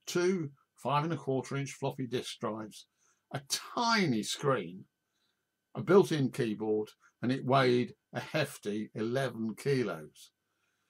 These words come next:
And after several hours of concentrated work, I would run off a copy of the column on a dot matrix printer and put it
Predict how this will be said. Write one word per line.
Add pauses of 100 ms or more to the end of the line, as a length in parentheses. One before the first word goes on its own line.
(120)
And
after
several
hours
of
concentrated (220)
work, (520)
I
would
run
off
a
copy
of
the
column (240)
on
a
dot
matrix
printer (300)
and
put
it